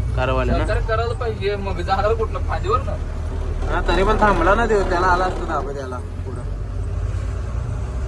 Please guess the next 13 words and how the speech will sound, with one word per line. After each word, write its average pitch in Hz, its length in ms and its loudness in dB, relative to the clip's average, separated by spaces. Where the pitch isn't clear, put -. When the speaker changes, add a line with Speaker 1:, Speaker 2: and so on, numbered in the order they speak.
Speaker 2:
पुढच्या - 360 0
डंपरवाल्यामुळे - 600 -2
थांबला. - 200 0
Speaker 1:
हा, 147 640 0
ते 165 40 0
पुढे 180 260 6
एक 208 60 8
डंपरवाल्यानं 208 480 6
दाबला 180 240 4
होता, 170 220 2
त्यानंतर 165 320 0
तो 175 200 -2
थांबला. 156 380 -2